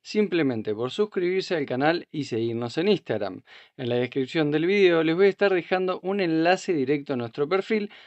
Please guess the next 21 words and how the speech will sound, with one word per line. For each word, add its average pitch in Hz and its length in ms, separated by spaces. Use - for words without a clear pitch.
así 202 260
se 180 100
pueden 165 260
sumar 147 560
al 135 320
sorteo. 117 640
Bien, 156 220
ahora 190 200
sí, 131 160
lo 120 120
que 143 80
vamos 190 240
a 175 40
hacer 196 340
es 160 320
ingresar 139 680
a 131 100
la 120 100
aplicación 120 560
de 123 120
Superviel. 202 680